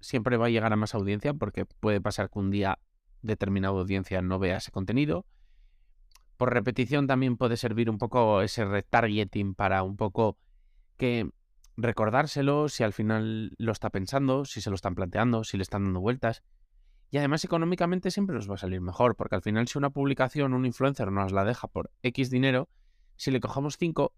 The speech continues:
siempre nos va a hacer un descuento. Y al final, pues cinco igual nos salen al precio de cuatro,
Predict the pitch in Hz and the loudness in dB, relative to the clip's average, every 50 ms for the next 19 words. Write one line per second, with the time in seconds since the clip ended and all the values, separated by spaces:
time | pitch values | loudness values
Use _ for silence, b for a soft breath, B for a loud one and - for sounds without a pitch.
0 | - - - - - 156 131 120 110 107 107 104 101 95 92 - 95 90 87 82 | -14 -18 -10 -4 -2 0 0 0 0 0 0 0 -2 -2 -2 -2 -4 -4 -4 -4
1 | - - - - 101 98 92 - - - - 92 - - - 95 98 104 113 120 | -6 -6 -4 -4 -4 -4 -4 -4 -6 -6 -6 -6 -6 -4 -4 0 0 0 0 0
2 | - 113 - - 135 123 127 131 123 120 127 135 135 123 135 131 127 123 117 98 | -2 -4 -2 -2 -2 0 2 2 2 4 2 2 2 0 0 0 2 2 2 0
3 | - 110 107 - 120 95 92 - - 104 113 120 - - 104 90 | -2 -4 -4 -2 -2 -2 -2 0 2 2 2 2 2 -2 -8 -8